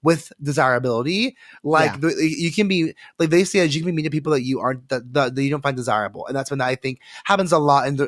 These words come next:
Speaker 1: in the, in the world regardless. But, like, the
Speaker 2: Mm.
Speaker 1: amount of times I've been passed over in a line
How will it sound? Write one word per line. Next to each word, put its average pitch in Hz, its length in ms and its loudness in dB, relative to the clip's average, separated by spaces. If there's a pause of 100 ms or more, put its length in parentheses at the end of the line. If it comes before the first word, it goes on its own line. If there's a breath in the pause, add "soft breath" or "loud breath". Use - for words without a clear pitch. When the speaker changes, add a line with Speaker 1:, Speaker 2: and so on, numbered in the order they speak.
Speaker 1:
in 139 80 -2
the, 135 180 -4
in 131 80 -4
the 143 80 2
world 131 200 4
regardless. 120 460 0
But, 151 260 2 (280 loud breath)
like, 185 140 2
the 214 80 4
Speaker 2:
Mm. 220 40 6
Speaker 1:
amount 226 220 4
of 269 140 -6
times 165 400 4
I've 156 160 2
been 170 120 0
passed 143 360 0
over 139 300 2
in 135 100 -2
a 131 100 2
line 120 540 -2